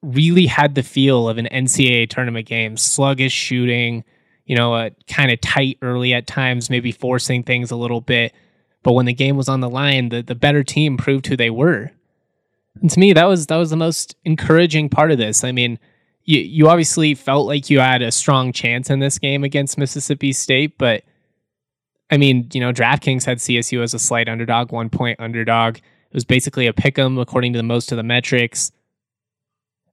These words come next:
I just, I feel like this game was so important because it showed that even when the Rams don't have their A game, one, they're composed enough to stick to it, but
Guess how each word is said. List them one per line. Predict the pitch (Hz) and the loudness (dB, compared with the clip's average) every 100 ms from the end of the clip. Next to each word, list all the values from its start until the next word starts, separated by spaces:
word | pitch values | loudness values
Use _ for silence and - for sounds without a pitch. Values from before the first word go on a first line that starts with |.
| _ | _
I | 131 | 2
just, | 127 180 - - | 4 4 2 -2
I | 139 | 0
feel | 175 190 | 2 2
like | 185 - 160 - | 2 0 -10 -12
this | 156 147 - | -2 -2 0
game | 139 156 151 | 2 4 4
was | 131 | 0
so | - 143 143 | 2 2 2
important | 127 - 131 135 120 107 - _ _ _ _ _ - | 0 0 0 -2 -6 -10 -14 _ _ _ _ _ -4
because | 139 143 | 0 2
it | 135 | 0
showed | - 147 156 139 | 2 4 4 2
that | 131 120 | -2 -2
even | 131 151 170 | -2 2 4
when | 170 160 | 2 2
the | 143 | 2
Rams | 139 139 131 | 2 2 0
don't | 131 127 | -2 -2
have | 135 127 | -4 -2
their | 117 | -2
A | 113 123 127 | 0 -2 -2
game, | 123 110 110 113 _ _ _ _ _ | -4 -6 -6 -10 _ _ _ _ _
one, | - 123 147 156 | 0 6 6 6
they're | 139 | 2
composed | - 123 - 139 131 | 0 -2 2 0 0
enough | 131 123 - | -2 -2 -4
to | 113 | -6
stick | - 131 - | -2 -2 0
to | - 123 | 0 2
it, | 110 - | 0 -2
but | 110 | -6